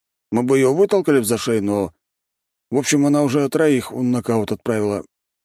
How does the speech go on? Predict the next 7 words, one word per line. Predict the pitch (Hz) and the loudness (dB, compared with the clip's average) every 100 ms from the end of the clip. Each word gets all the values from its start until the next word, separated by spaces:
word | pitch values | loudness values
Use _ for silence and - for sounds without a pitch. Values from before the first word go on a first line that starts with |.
| - | 0
Едва | 147 127 131 | 0 2 0
удалось | 127 127 123 135 | 2 0 -2 -4
угомонить, | 143 127 135 127 110 - _ _ _ | -4 0 2 2 0 -6 _ _ _
пообещав | - 110 110 120 98 | -4 -2 0 -2 -2
встречу | - 110 98 | 0 0 -2
с | 98 | -6
вами. | 104 101 | -6 -6